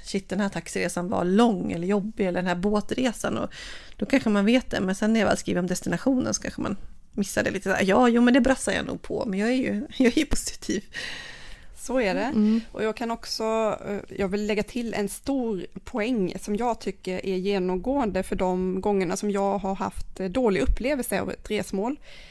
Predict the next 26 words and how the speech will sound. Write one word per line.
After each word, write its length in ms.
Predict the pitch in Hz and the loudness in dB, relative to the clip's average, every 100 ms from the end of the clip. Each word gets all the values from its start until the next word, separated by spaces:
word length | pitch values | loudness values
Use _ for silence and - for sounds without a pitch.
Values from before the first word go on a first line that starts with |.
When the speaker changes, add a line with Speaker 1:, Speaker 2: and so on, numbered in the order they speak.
| - - - | -20 -16 -2
Speaker 2:
Det 240 | 240 262 - | 0 0 0
är 280 | 185 180 - | 0 0 -4
att 120 | - | -4
jag 60 | - | -4
har 80 | 180 | -2
varit 220 | 190 190 | -4 -2
där 160 | 190 - | -4 -2
under 540 | 190 185 190 180 202 - - | -2 0 -2 -4 -6 -14 -12
högsäsong. 600 | - 208 208 - 165 190 - - - - - - - - - | -4 -4 -4 -4 -4 -4 -6 -16 -20 -20 -20 -20 -20 -20 -4
Speaker 1:
Mm. 220 | 220 208 214 | 0 0 0
Speaker 2:
Alltså, 360 | - 220 202 214 | 0 0 0 -2
det 100 | 196 | -2
har 140 | 202 | 0
varit 680 | 196 202 190 180 180 - - - - - - - | 0 0 0 -2 -8 -14 -20 -20 -20 -20 -20 -8
de 320 | - 196 185 | -2 0 -2
dyraste 560 | - 269 294 247 254 247 | -4 0 2 0 2 2
priserna, 600 | 233 - 208 208 214 226 | 2 0 -2 0 0 0
det 180 | 185 196 | -2 -2
har 160 | 185 | -2
varit 560 | 185 196 185 180 185 - | 0 0 0 -2 -4 -4
de 280 | 196 190 185 | -2 -2 -4
mesta 600 | - 220 254 - - 208 | -2 0 0 -2 -4 -2
folkmassorna, 840 | 254 - 220 185 - 196 202 214 | -2 -2 -2 -2 -2 -6 -4 -4
flest 360 | 220 233 254 - | -4 -4 -6 -6
turister. 680 | 240 208 208 - 220 214 247 - - - | -6 -4 -6 -6 -4 -4 -4 -14 -18 -6
Alltså, 600 | - 226 - 233 220 208 | -4 -4 0 2 4 2